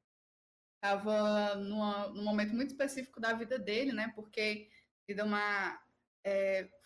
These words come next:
foi católico, aí ele foi pra igreja evangélica, e aí ele saiu da igreja evangélica pra... Ele pode contar essa história muito melhor do que eu.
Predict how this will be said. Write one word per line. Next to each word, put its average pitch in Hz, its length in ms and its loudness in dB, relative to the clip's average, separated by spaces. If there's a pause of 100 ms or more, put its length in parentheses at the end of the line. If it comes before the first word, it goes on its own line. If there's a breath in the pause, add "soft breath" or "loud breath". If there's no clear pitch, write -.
foi 214 100 -2
católico, 277 1040 0 (140)
aí 208 160 2
ele 214 120 -4
foi 226 120 2
pra 220 160 0
igreja 214 300 0
evangélica, 214 880 -2 (180)
e 233 140 -2
aí 233 160 2
ele 233 340 0 (640)
saiu 233 280 2
da 240 100 0
igreja 233 280 2
evangélica 220 500 -2
pra... 220 280 -6
Ele 415 220 -2
pode 349 220 0
contar 349 180 -2
essa 320 140 -4
história 277 260 -2
muito 269 240 -2
melhor 330 220 -2
do - 80 -8
que - 160 2
eu. - 100 0